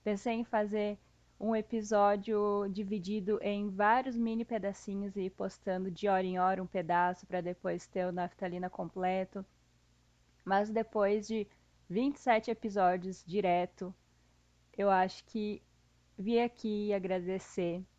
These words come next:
seria mais do que bom, estaria mais do que completo esse ciclo.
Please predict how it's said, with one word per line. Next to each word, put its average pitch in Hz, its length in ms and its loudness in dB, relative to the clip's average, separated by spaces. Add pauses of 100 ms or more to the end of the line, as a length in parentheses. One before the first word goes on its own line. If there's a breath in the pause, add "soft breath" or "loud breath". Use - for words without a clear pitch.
(360)
seria 190 640 2
mais 202 480 4
do 220 100 -6
que - 140 -4
bom, 180 420 2
estaria 180 480 -2
mais 170 340 0
do 180 120 -6
que 180 520 -6 (360)
completo 196 720 0
esse 190 220 -4
ciclo. 185 520 -6